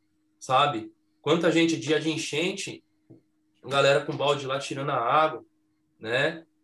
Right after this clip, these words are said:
É... gente ilustre que, que vai lá e que você fala, "Caramba, mano,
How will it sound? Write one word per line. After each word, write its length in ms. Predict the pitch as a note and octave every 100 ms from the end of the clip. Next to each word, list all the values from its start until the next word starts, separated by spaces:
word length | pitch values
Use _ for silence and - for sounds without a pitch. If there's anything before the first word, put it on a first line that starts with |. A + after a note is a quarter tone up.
| _
É... 920 | - A2+ A2+ A#2 A2+ A2 A2 G#2+ A2 - _ _
gente 440 | - D3 D3 D3 -
ilustre 760 | C#3+ C#3 F3 G#3+ - - - _ _ _ _ _
que, 160 | _ C#3
que 140 | - C#3
vai 220 | C3+ C3
lá 460 | C3+ F#3 G3 - - _ _ _ _ _
e 60 | A2+
que 220 | - C3+
você 120 | B2+
fala, 200 | C#3 C#3
"Caramba, 440 | C#3 D#3+ C#3 F3 F3
mano, 460 | C#3 A#2 A2+ -